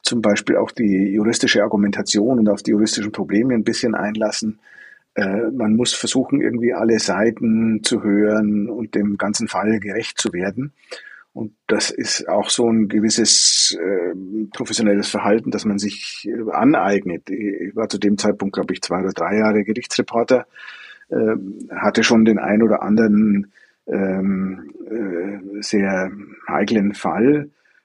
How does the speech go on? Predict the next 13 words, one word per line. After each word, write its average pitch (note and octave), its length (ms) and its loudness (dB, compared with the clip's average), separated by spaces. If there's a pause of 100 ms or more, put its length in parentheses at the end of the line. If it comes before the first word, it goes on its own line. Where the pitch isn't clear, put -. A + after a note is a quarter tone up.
Ähm, G#2+ 720 0 (340)
wie G#2 300 -6
gesagt, A#2 260 4
die A2 100 6
eigene G2 300 2
Betroffenheit A#2+ 540 0
muss A#2+ 100 -2
man A2 120 2
dann G#2 120 -2
auch A2 140 -4
ein G#2+ 120 -2
bisschen A#2+ 600 2
zu-, - 160 -10